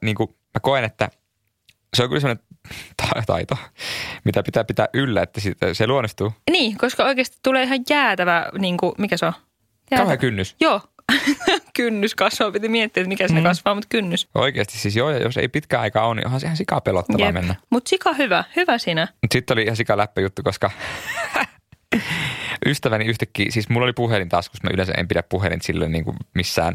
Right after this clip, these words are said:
Speaker 1: lähellä, kun mä oon treffeillä, koska mun mielestä on vähän ehkä outoa, että mä olisin silleen, että koko ajan tsekkaisin, mitä mun puhelimessa tapahtuu,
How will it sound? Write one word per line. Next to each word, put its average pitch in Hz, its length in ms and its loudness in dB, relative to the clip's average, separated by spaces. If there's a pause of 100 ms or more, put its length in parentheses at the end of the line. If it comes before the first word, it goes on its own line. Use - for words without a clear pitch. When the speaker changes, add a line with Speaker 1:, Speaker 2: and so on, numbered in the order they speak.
(100)
Speaker 1:
lähellä, 92 360 0
kun 90 140 -4
mä 90 60 2
oon 92 80 -2
treffeillä, 113 420 0
koska 90 220 -4
mun 85 60 0
mielestä 85 240 -2
on 80 60 -2
vähän 82 200 0
ehkä - 200 -4
outoa, 76 280 -2
että 80 160 -4
mä 82 40 0
olisin 90 180 -4
silleen, 82 240 -2
että 90 60 -4
koko 85 160 -2
ajan 82 80 -2
tsekkaisin, 87 420 -4
mitä 80 180 0
mun 85 160 -2
puhelimessa 90 420 -2
tapahtuu, - 560 -2